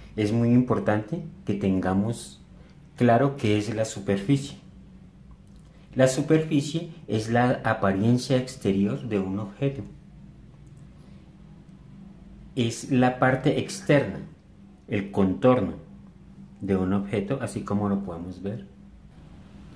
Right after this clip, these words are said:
La superficie es una figura definida por puntos del espacio. Habíamos visto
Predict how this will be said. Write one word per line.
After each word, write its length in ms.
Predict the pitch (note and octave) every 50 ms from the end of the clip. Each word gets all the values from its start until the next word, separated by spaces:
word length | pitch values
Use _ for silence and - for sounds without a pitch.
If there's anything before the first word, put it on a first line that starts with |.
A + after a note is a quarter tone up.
| - - - - - - - - - - - -
La 160 | A2+ B2 B2+
superficie 840 | C3 - C#3+ C#3 - D3 - - - C3+ - - - B2+ C3 C#3+ C#3 - - - - - - - - - - - - -
es 420 | - A2+ A#2 A#2+ - - - - - - - - - - - -
una 220 | C#3 C3+ C3 B2+ B2+
figura 460 | - - C#3 B2 A2 A2 G#2+ A2 A#2
definida 580 | B2 B2+ B2 - D3 C#3+ C#3+ C#3+ B2+ A2 A2 B2 D#3+ - - - - - - - - - - - - - - - - - - - - - - - - - - - - - - - - - - - - - - - - - - - - - - - - - - - -
por 260 | - A#2+ A#2 - -
puntos 920 | - C#3 B2+ A2+ A#2 - - B2 B2+ - - - - - - - - - - -
del 300 | G#2 G2+ G2 G#2 G2+ F#2+
espacio. 580 | F#2+ G2 - - - C3 C#3+ D3 - - - - - - - - - - - - - - - - - - - - - - - - - - - - - - - -
Habíamos 500 | - A#2+ A2 G#2+ G#2+ A2+ C3 D3 C#3+ C3
visto 540 | B2 A#2+ A2+ - - - C3 C3+ - - -